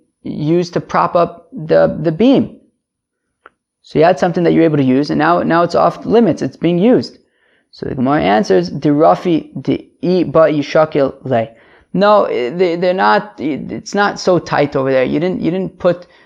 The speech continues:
the, the, the bench or whatever so tight that it would now be impossible to remove it. Uh, you would still be able to move it, and therefore, um, it would be okay. Fine.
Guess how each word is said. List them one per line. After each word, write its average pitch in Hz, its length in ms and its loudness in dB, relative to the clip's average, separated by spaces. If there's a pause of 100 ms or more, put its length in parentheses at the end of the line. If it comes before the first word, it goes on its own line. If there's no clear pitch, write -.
(160)
the, 135 320 -2
the, 123 460 -2
the 113 120 -6
bench 170 540 -2
or 147 60 -2
whatever 147 340 0
so 151 260 -2
tight 156 440 -2
that 139 120 -2
it 127 40 -2
would 131 140 -2
now 143 140 -2
be 139 160 -2
impossible - 540 -6
to - 140 -12
remove 233 320 0
it. 226 200 0 (380)
Uh, 175 340 4
you 165 140 0
would 160 140 0
still 165 200 2
be 156 180 2
able 131 280 2
to 127 380 -2
move 175 260 2
it, 160 300 2 (240)
and 147 200 0
therefore, 139 760 2
um, 123 600 -2 (1160)
it 139 40 0
would 135 140 2
be 139 80 4
okay. 120 420 0 (1300)
Fine. - 260 -4